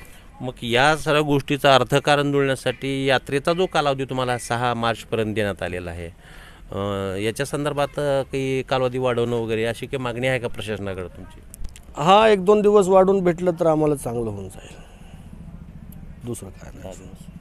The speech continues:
Speaker 2: एक, अ, दहा दिवस नाही होणार, एक दोन चार दिवस झाले तर भरपूर होऊन जाईल.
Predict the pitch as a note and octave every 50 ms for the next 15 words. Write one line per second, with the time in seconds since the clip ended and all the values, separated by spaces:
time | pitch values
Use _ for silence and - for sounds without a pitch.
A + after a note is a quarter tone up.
0 | - - - - G#2 A2+ A2 - A#2+ A#2 A#2 A#2 A#2 G2+ - - - - A2 C3
1 | D3+ D#3 D#3+ F3 F3+ E3 - E3 D3 C3 C3 C#3 C3+ C3 B2+ B2+ C3+ - - -
2 | - - - B2+ C3 C#3+ C#3+ C#3 - D3+ C#3+ C#3 C#3 C#3 C#3 C3 B2 B2 B2+ B2
3 | B2+ B2 A#2+ A#2 A#2 A2+ - - - G#2 G2+ - - - - - - - - -
4 | -